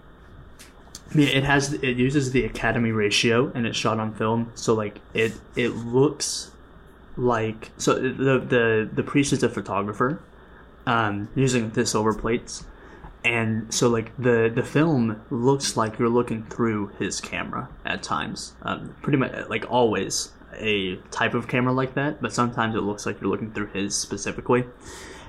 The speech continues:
And I think that's a really interesting technique because it establishes this, like, long gaze on everything that we're looking at. Um, and it, it's also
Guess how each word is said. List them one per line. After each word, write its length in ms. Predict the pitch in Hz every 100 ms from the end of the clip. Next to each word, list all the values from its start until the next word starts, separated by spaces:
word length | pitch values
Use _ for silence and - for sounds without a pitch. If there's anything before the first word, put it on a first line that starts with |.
| -
And 140 | 127
I 80 | 117
think 240 | - 139 139
that's 160 | 139
a 60 | 127
really 280 | 110 117 117
interesting 840 | 113 107 - 117 - 110 104 104 - - - - -
technique 600 | - 120 120 117 110 -
because 300 | 123 113 113
it 60 | -
establishes 560 | - 123 131 131 123
this, 180 | 123 110
like, 140 | 110 107
long 600 | 117 117 117 117 123 120
gaze 640 | 113 101 104 117 123 - - -
on 160 | 120
everything 400 | 113 123 120 127
that 80 | 120
we're 120 | 107 104
looking 360 | 101 120 120
at. 180 | 117 127 - - - - - - - - - -
Um, 680 | 135 123 117 113 107 104 - - - - - - - - -
and 220 | 131 127 127
it, 200 | 123 123
it's 220 | 135 131
also 800 | 139 147 - 139 127 123 117